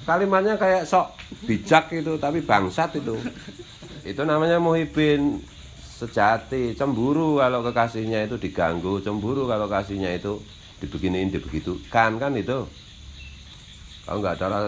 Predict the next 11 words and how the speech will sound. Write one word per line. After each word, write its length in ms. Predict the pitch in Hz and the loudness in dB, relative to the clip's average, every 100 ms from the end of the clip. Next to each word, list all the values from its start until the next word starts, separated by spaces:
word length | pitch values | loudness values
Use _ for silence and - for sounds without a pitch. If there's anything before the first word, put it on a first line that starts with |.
| 101 | -4
cemburu 240 | 95 90 101 | -4 -4 -4
itu 100 | 131 | -4
bukan 240 | 90 87 | -2 -2
orang, 400 | 92 113 101 98 90 | -2 -2 -4 -6 -4
babi. 560 | 85 90 - 98 98 85 - - - - - - - - | -4 -4 -6 -6 -6 -8 -16 -20 -20 -20 -20 -20 -14 -4
Babi 180 | 85 135 | 0 4
nggak 140 | 131 101 | 4 4
ada 160 | 95 | 2
rasa 100 | 98 95 | 0 -4
cemburu 320 | 90 127 123 | -4 -4 -4
itu, 160 | 95 | -6